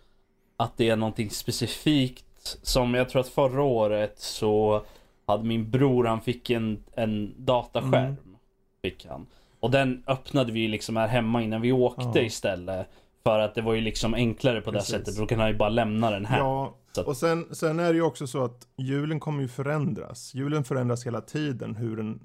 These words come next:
Speaker 2: för, för vår del, men för tjugo år sedan, då åkte vi bort till min mormor. Och sen hade vi en helt annat uppsättning på hur vi gjorde. Då kom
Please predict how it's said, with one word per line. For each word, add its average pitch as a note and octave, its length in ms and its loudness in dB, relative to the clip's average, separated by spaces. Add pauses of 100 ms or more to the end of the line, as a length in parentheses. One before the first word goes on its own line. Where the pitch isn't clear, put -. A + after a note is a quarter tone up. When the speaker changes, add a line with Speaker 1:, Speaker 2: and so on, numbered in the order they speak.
Speaker 2:
för, B2+ 280 -4 (200)
för - 160 -4
vår D#3+ 280 2
del, B2+ 240 -2
men B2 180 0
för B2+ 120 -8
tjugo B2 380 -4
år D#3+ 180 -2
sedan, B2+ 240 -6
då A#2 80 -4
åkte A#2+ 200 -10
vi D3+ 100 -2
bort - 560 -8
till C3 100 -4
min A#2 160 0
mormor. D3 680 -4 (360)
Och C3 140 -12
sen C3+ 140 -6
hade D#3 180 -4
vi E3 40 -2
en D#3 80 -2
helt C#3 240 -4
annat D3 460 -2
uppsättning A#2+ 540 -6
på A2+ 80 -12
hur A2 120 -6
vi A2 80 -6
gjorde. A2 340 -6
Då A#2 100 -12
kom C#3+ 260 -12